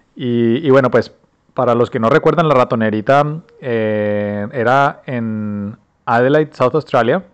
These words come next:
Y bueno, pues, ¿cómo, cómo encontramos La Ratonerita? Creo que,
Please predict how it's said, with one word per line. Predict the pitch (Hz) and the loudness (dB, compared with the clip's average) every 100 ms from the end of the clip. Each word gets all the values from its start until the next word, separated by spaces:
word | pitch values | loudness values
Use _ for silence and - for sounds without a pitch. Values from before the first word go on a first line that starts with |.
| _ _ | _ _
Y | 139 | 0
bueno, | 139 151 | 2 4
pues, | 131 123 - | 4 2 4
¿cómo, | 139 160 175 180 180 - - | 2 4 4 4 -2 -12 -2
cómo | 156 180 | 0 2
encontramos | 190 131 123 | 2 2 2
La | 156 | 2
Ratonerita? | 151 - 110 110 104 | 2 2 0 0 0
Creo | 101 147 | 0 2
que, | 151 120 | 4 4